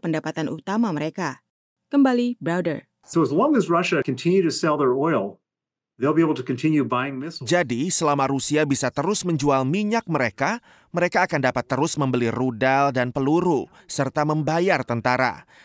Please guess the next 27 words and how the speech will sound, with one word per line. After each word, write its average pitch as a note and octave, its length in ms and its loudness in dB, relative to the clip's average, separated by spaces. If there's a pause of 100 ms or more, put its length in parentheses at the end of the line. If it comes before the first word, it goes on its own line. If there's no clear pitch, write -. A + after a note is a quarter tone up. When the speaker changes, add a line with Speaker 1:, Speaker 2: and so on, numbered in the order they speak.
Speaker 3:
Dan B2+ 240 -2
perang B2+ 320 -2
akan B2 240 -2
terus B2 240 -8
berlanjut. C3+ 560 -2 (400)
Dan A2+ 240 -2
kita C#3+ 320 0
belum C3+ 240 2
mampu F3 320 0
memahami B2+ 480 0
hal A#2 240 -2
itu. C#3 400 -2 (240)
Dan A#2 320 -4
itulah C3+ 480 -2
masalah A#2 400 -4
besar C#3 320 -2
yang B2+ 160 -2
harus A2 480 -6
diatasi. B2 800 -4 (400)
Speaker 1:
Pemimpin D4+ 400 4
mayoritas A3+ 560 2
Senat A#3 240 0
dari F#3+ 240 0
Partai A3 320 -4
Demokrat, E3 480 -2 (320)
Chuck - 240 -6
Schumer, F3+ 480 -6